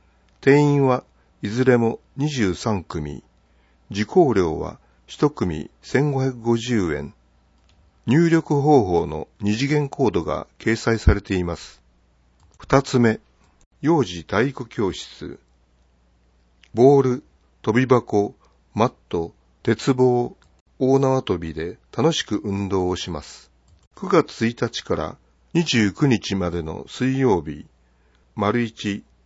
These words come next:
午後三時から三時四十五分まで、丸二、午後四時から四時四十五分まで、と、十月六日から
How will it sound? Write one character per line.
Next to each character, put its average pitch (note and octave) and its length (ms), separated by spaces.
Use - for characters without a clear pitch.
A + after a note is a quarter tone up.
午 C#3+ 160
後 A2+ 140
三 B2+ 320
時 - 80
か E2+ 160
ら E2+ 220
三 E3 300
時 G2 160
四 A#2 220
十 F#2 160
五 A#2 120
分 F2 280
ま D#2+ 100
で、 D#2 220
丸 G2+ 280
二、 A2 280
午 C#3 140
後 A#2+ 180
四 A#2+ 140
時 G#2 120
か - 160
ら D#2+ 200
四 B2+ 140
時 G#2 160
四 G#2+ 220
十 E2+ 200
五 G2+ 100
分 D#2+ 260
ま D2+ 120
で、 - 200
と、 G2+ 240
十 C#3 260
月 C#3+ 260
六 C#3 160
日 C3 180
か - 140
ら G#2+ 200